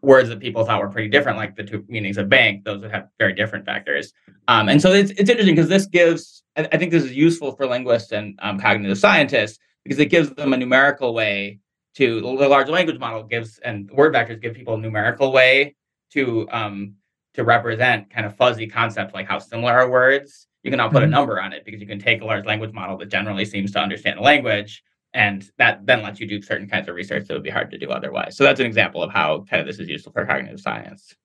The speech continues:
Speaker 2: Yeah. Um, and just to be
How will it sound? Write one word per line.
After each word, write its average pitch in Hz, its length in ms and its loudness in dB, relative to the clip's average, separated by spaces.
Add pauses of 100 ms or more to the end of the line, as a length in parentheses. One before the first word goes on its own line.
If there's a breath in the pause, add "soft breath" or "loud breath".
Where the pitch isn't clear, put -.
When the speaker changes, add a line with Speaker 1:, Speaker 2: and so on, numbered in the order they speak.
(180)
Speaker 2:
Yeah. 127 280 -2 (720)
Um, 147 680 -2 (580)
and 196 140 2
just 262 240 0
to 262 40 -4
be 196 340 0